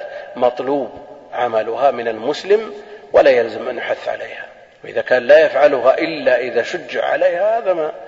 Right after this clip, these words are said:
ما جاء للعبادة. والأصل في المسابقات التي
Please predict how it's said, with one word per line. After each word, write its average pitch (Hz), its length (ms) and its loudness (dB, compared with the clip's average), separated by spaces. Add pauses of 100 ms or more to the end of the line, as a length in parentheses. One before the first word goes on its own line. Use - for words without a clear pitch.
(160)
ما 220 140 4
جاء 156 240 6
للعبادة. - 640 -8 (540)
والأصل 120 960 0
في 143 80 -2
المسابقات 123 720 0
التي 110 460 -6